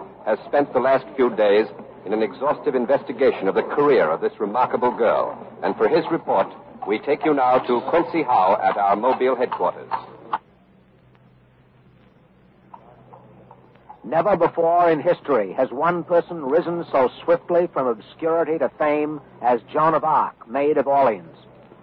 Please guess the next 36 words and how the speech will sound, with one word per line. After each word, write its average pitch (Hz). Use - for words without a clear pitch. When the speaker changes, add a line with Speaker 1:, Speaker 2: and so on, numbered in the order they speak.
Speaker 2:
Of -
all 170
the 165
amazing 156
feats 160
she 143
is 123
said 160
to 151
have 147
performed, 143
none 123
surpasses 123
this. 127
Joan 180
was 151
born 131
nineteen 165
years 156
ago 131
in 107
the 110
little 143
village 147
of 139
Domremy, 139
on 117
the 117
left 143
bank 143
of 127
the 135
River 143
Meuse, 131
just 143
west 139